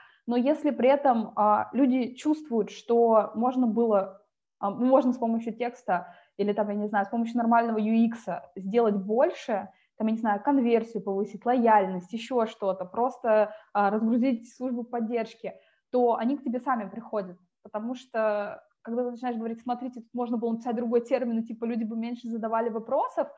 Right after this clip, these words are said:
на тебя сразу смотрят и говорят: "А где исследование? А давай, типа, докажи". То есть, ну, как бы, либо ты приходишь со своей базой, либо к тебе приходят с запросом и говорят: "Помоги".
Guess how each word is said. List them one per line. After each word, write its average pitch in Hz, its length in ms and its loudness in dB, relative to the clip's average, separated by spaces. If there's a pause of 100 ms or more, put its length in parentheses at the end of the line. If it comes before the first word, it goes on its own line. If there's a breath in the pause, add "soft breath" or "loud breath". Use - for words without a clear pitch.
(320 loud breath)
на 233 100 -4
тебя 254 220 -2
сразу 269 220 -4
смотрят 285 260 -8
и - 40 -6
говорят: 226 200 -6
"А 226 80 -8
где 330 180 -2
исследование? 214 840 -4
А 214 80 -2
давай, 240 320 0
типа, 302 200 -6
докажи". 233 600 -4 (300 loud breath)
То 247 80 0
есть, 247 180 -4
ну, 262 100 -4
как 269 160 -4
бы, 226 100 0
либо 277 200 -2
ты 285 80 -10
приходишь 311 300 -4
со - 80 -10
своей 392 260 -2
базой, 226 280 2
либо 247 280 -4
к - 80 -12
тебе 262 140 -6
приходят 269 320 -2
с - 20 -6
запросом 294 440 -4
и 233 40 -6
говорят: 240 340 -4
"Помоги". 202 480 -2